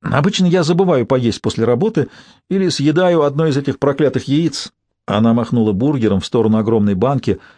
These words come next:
где в растворе плавали маринованные яйца. "Только твой отец и я едим эти яйца". "Кстати, о Максе", —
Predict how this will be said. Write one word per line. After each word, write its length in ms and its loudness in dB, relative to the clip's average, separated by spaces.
где 280 0
в 60 0
растворе 420 0
плавали 400 0
маринованные 540 0
яйца. 440 -4
"Только 360 2
твой 280 2
отец 560 -2
и 80 0
я 280 2
едим 360 0
эти 140 -2
яйца". 440 -2
"Кстати, 420 -2
о 80 0
Максе", — 360 -6